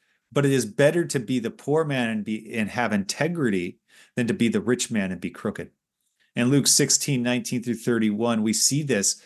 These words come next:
you know, illustrated with the rich man and Lazarus. In verse nineteen, there is a, a rich man who was clothed in purple and fine linen,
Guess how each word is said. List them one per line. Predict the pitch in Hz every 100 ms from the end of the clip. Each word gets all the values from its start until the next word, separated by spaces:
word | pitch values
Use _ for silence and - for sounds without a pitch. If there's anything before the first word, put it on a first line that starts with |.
| - _ -
you | 120
know, | 110 -
illustrated | 165 202 - - 113 92 85 85 _ _ _ _ _
with | 123 123
the | 117
rich | 113 127 -
man | 117 104
and | 98
Lazarus. | 107 117 107 90 87 - _ _ _ _ _ -
In | 107
verse | 143 143
nineteen, | 143 127 143 135
there | 123 131
is | 127
a, | 120 110
a | 113
rich | 113 139 143 147
man | 123 107
who | 113
was | 113 107
clothed | - 127 147 156 147
in | 156 139
purple | - 139 135 127
and | 107
fine | 117 117 127
linen, | 117 95 92